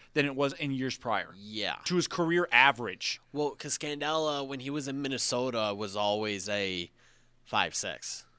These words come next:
Speaker 1: Mm-hmm.
Speaker 2: 'Cause Minnesota also has depth at defense. With
Speaker 1: But they also thought that Marco Scandella is easily a top four defender.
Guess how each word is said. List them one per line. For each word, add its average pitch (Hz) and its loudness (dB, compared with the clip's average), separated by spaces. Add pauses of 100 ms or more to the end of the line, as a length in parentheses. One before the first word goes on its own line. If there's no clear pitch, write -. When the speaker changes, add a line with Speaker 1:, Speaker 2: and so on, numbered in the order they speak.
(160)
Speaker 1:
Mm-hmm. 127 -10 (360)
Speaker 2:
'Cause 101 -10
Minnesota 110 -4
also 104 -4
has 98 -4 (340)
depth - 0
at 87 -8
defense. 80 -12
With 95 -8
Speaker 1:
But 143 -2
they 151 4
also 170 2
thought 175 4
that 131 -2
Marco 131 -2
Scandella 123 0
is 107 -8
easily 139 -4
a 117 0
top 127 -2
four 117 -4
defender. 107 -4